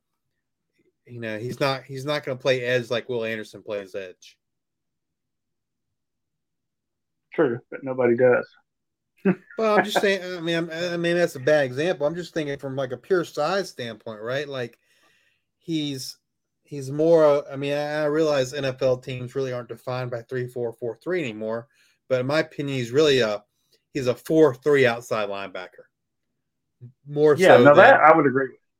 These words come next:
Speaker 1: Much more so than a three four outside linebacker, where those linebackers play more of an edge role.
Speaker 2: Right. I agree. And I think three, uh,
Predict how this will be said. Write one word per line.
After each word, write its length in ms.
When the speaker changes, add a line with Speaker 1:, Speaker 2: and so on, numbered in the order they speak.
Speaker 1:
Much 320
more 240
so 240
than 180
a 140
three 320
four 580
outside 460
linebacker, 600
where 360
those 260
linebackers 840
play 240
more 360
of 140
an 80
edge 260
role. 320
Speaker 2:
Right. 240
I 140
agree. 240
And 140
I 80
think 240
three, 320
uh, 160